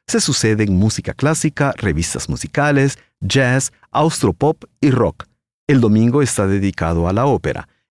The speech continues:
El público dominical podrá gozar de actuales producciones de alrededor del mundo de óperas como La Bohème de Giacomo Puccini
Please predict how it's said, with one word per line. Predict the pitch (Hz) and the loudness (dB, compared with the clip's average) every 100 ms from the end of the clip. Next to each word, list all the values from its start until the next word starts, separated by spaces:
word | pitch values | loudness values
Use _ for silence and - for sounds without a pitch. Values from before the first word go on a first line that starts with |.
| _ _ | _ _
El | 139 | -2
público | - 165 175 165 | 2 2 2 0
dominical | 135 107 95 123 139 | 2 2 0 -2 -2
podrá | - 110 101 | 0 0 0
gozar | 104 87 113 107 | 0 -2 -2 0
de | - | -2
actuales | - - 131 143 151 | -4 -4 -2 0 -2
producciones | - 113 - - 107 110 117 | -2 -2 -2 -2 0 0 0
de | 92 | -2
alrededor | 82 92 76 92 117 | -2 -4 -4 -2 -2
del | 127 147 | 0 2
mundo | 160 110 127 143 _ - | 4 4 2 -2 _ -2
de | 175 | 0
óperas | 185 180 185 165 | 2 2 0 -2
como | - 117 - - | 0 0 0 0
La | 107 135 | 2 2
Bohème | 170 147 107 135 | 2 2 2 2
de | 104 | 0
Giacomo | 85 98 - 120 | -2 -4 -2 -2
Puccini | 131 165 - 120 131 | -2 -4 0 2 2